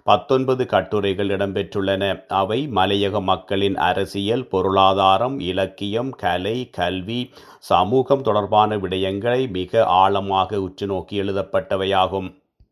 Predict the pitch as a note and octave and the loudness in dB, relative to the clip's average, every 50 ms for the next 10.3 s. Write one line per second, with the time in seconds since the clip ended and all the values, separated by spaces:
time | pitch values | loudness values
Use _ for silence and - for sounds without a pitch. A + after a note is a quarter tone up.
0 | _ _ _ _ _ _ _ _ _ _ _ _ _ _ _ _ _ _ _ _ | _ _ _ _ _ _ _ _ _ _ _ _ _ _ _ _ _ _ _ _
1 | _ _ _ _ _ _ - F#2+ G2 G#2 G#2+ A#2+ C3 C3+ C3+ C3+ C3 C#3 C3 G#2+ | _ _ _ _ _ _ 0 4 4 4 6 4 4 4 4 4 4 4 4 4
2 | G2+ G2 G2+ G#2 G#2 G#2 G2+ - - G#2+ G2 F#2+ F#2+ F#2 G2+ G2+ F#2 G2+ F#2+ G2 | 4 4 4 4 4 4 2 0 -2 -4 -2 -2 -2 -2 -2 -2 -2 -2 -2 0
3 | G2+ G2 G2+ G2 F#2+ E2+ F2 F#2 F#2+ G2+ G2 G2 G2+ G2+ F#2+ G2 C3 B2+ G2 F#2+ | 0 0 0 -2 -2 -2 0 0 0 0 0 -2 -2 -4 -2 -2 -2 2 4 4
4 | F#2+ G2 - - G#2+ G2+ G2+ G2+ G#2 G#2 G2 - - G2 F#2 F#2 G2+ G2+ - - | 4 2 0 -2 -4 -2 -2 0 0 -2 -2 -2 -2 -4 -4 -2 -4 -6 -4 -4
5 | G#2 F#2+ G2 F#2+ F#2+ G2 F#2 F#2 G2 G2 G2 G2+ G2+ F#2 - F#2 F#2 F#2+ G2+ - | -2 0 0 0 0 -2 -2 -4 -4 -2 -2 -4 -6 -6 -6 -6 -4 -4 -6 -2
6 | - G2+ G2+ G2 F#2 - F#2+ F#2+ G2 G2+ F#2+ G2+ G2 - - E2 F2+ F#3 G2+ G2+ | 0 0 2 2 0 -2 -4 -2 -2 0 0 0 -2 0 0 -2 0 0 0 -2
7 | G2+ G2+ F#2+ G#2 G2 F#2 F2+ F#2 F#2+ A2+ C3 C#3+ C#3+ A2+ G2 G2 G2+ G2+ G2+ G2+ | -2 -2 -2 -2 -2 -2 -2 -2 -2 -2 -2 -2 -2 0 0 0 2 2 0 0
8 | G2 F#2+ F2 F2+ F#2 G2 G2+ G2+ F#2+ G2+ G2 G2 F#2+ F#2+ G2 G2 G2+ G2 F#2 F2 | -2 -2 -4 -4 0 0 0 0 2 2 2 2 2 0 -2 -2 -2 -2 -4 -6
9 | F#2 F2+ - - G2+ G2 G2 F2+ - - F#2+ F#2+ F#2 G2 G2 G2+ G2 F#2 F2+ G2+ | -8 -8 -4 -2 0 0 0 0 0 0 0 0 0 0 -2 -2 -2 -2 -2 -4
10 | F#2+ F2+ G2 F#2 G2 G2 | -2 -2 0 2 2 2